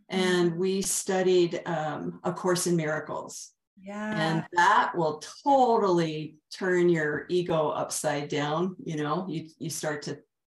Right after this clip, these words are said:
Speaker 1: to realize, it felt like spiritual psychotherapy, A Course in Miracles.
Speaker 2: Yeah.
Speaker 1: And it, um,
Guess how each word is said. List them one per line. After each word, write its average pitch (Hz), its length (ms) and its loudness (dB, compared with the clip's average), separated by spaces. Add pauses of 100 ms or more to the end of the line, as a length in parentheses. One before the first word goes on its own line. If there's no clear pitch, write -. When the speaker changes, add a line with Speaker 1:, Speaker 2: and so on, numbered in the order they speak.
(140)
Speaker 1:
to 160 140 -6
realize, 156 720 -2 (520)
it 277 80 0
felt 415 180 6
like 381 140 4
spiritual 233 420 0
psychotherapy, 143 920 -2
A 160 60 -6
Course 139 300 -6
in 139 80 -4
Miracles. 135 560 -8 (340)
Speaker 2:
Yeah. 196 400 2
Speaker 1:
And 151 100 -6 (300)
it, 175 240 -4
um, 165 520 0